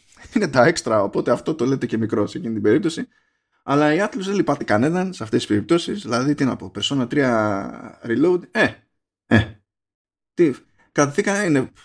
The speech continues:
εντάξει, είναι δύο ώρες και σαράντα, εξήντα τόσα κομμάτια. Δεν είναι πόνο,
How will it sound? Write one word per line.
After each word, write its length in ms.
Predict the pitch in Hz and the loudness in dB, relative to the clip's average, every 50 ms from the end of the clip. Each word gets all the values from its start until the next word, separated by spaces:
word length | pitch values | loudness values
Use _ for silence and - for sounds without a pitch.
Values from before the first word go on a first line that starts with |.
| _ _ _ _ _ - | _ _ _ _ _ -2
εντάξει, 400 | 175 131 120 - - - - - _ _ _ _ - 156 | -2 -2 0 -2 -6 -12 -14 -20 _ _ _ _ 0 2
είναι 400 | 151 143 139 135 135 139 135 - _ _ _ _ _ _ | 4 4 4 4 2 0 -6 -14 _ _ _ _ _ _
δύο 240 | - 127 131 147 147 | -6 0 4 6 6
ώρες 140 | 143 135 - | 6 6 4
και 80 | - 135 | -2 -6
σαράντα, 500 | - 117 110 113 127 131 123 127 127 - | -4 -4 -2 0 0 0 -2 -2 -4 -8
εξήντα 240 | 135 - - 127 113 | -8 -2 0 2 2
τόσα 180 | 113 120 127 | 2 0 -2
κομμάτια. 380 | 104 101 107 107 104 107 - - | -2 -2 0 -2 -2 -2 -4 -8
Δεν 220 | - 156 170 202 214 | -6 -2 -2 0 0
είναι 120 | 214 208 | 0 0
πόνο, 380 | 175 - 185 160 120 101 104 | 0 2 2 2 2 0 -4